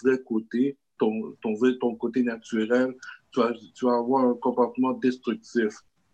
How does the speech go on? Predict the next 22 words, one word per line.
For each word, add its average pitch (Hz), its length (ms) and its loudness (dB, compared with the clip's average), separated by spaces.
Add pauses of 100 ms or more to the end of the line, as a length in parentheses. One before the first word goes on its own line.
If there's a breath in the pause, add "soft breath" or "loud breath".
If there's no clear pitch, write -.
(140)
qui 123 80 -2
va 117 160 4
te 110 200 -6 (180)
causer 123 360 0
tellement 127 300 2
de 117 100 -6
troubles 135 200 0
dans 120 100 4
ton 117 220 -2
environnement. 107 760 -2 (680 soft breath)
Et, 113 300 2
euh, 107 360 0 (500)
honnêtement, 135 680 2
si 117 280 -10
tu, 113 260 -6 (200)
tu 117 100 -6
dois 127 180 4
mou-, 123 320 4
tu 123 120 0
dois, 139 440 4 (760)
tu 131 120 -2
dois 147 400 4